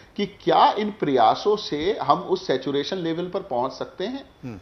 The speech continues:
Speaker 1: क्योंकि जितने बच्चों के लिए, जितनी आबादी के लिए हम ये योजनाएं बनाते हैं,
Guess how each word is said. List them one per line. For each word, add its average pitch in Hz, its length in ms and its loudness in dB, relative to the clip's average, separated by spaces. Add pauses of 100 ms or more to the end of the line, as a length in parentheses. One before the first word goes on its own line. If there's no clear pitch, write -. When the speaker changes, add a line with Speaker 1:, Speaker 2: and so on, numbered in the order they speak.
(200)
Speaker 1:
क्योंकि 202 300 -2
जितने 175 680 -4
बच्चों 170 400 0
के 180 140 -2
लिए, 175 220 4
जितनी 180 440 -6
आबादी 143 460 4
के 175 160 -2
लिए 170 220 -2
हम 175 260 -2
ये 185 120 0
योजनाएं 147 560 0
बनाते 113 420 -2
हैं, 143 360 -8